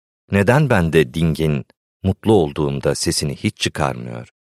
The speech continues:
O durumlarda işte galiba tartar, ölçer, değerlendirir beni. Ona ne kadar uygunum diye. Yaptıklarım onun isteklerine ne kadar uyuyor,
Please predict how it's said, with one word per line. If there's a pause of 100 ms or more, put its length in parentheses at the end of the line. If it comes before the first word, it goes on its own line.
(1160)
O
durumlarda
işte (200)
galiba (300)
tartar, (200)
ölçer, (220)
değerlendirir
beni. (720)
Ona
ne
kadar
uygunum
diye. (640)
Yaptıklarım
onun
isteklerine
ne
kadar
uyuyor,